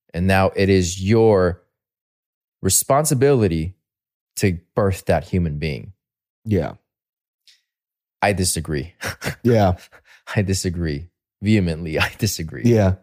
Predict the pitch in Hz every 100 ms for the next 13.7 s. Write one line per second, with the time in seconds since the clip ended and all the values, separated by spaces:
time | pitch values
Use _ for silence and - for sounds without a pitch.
0 | _ - 85 98 110 95 80 80 135 101
1 | 104 87 87 87 85 82 87 85 87 92
2 | 101 82 - - _ 92 135 180 117 -
3 | _ 127 143 80 90 107 127 127 110 98
4 | 98 98 98 113 104 147 139 101 - 71
5 | 69 - _ _ _ _ 85 85 82 82
6 | 90 90 87 _ _ _ _ _ - 107
7 | 117 120 110 92 87 90 80 - 71 65
8 | - 110 110 110 101 - 101 101 95 90
9 | - _ - 143 170 180 180 110 - _
10 | _ _ 117 151 180 175 175 143 - 120
11 | 117 107 101 92 120 117 101 107 113 -
12 | _ - 104 - 98 98 95 - _ _
13 | _ 90 87 82 80 80